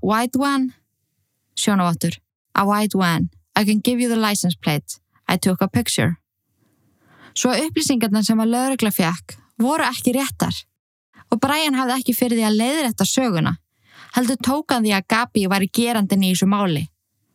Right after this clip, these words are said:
Lögreglan í Utah hefur verið fordæmd verulega fyrir þetta, því að mögulega voru þeir síðasta von Gabi. En miðað við það sem ég sá persónulega, þá voru þetta mjög almennilegi lögreglumenn sem að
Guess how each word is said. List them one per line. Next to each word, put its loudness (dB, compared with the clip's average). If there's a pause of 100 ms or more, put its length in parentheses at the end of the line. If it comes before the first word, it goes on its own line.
(1000)
Lögreglan 0
í 0
Utah 0
hefur 2
verið -4
fordæmd 0 (100)
verulega 0
fyrir 0
þetta, 0 (680)
því 2
að 2
mögulega 0
voru 0
þeir 0
síðasta 0
von 0
Gabi. -2 (960)
En 4
miðað 2
við -2
það 2
sem 2
ég 0
sá -2
persónulega, 0 (400)
þá -2
voru 0
þetta 2
mjög 0
almennilegi 0
lögreglumenn 0
sem 2
að 0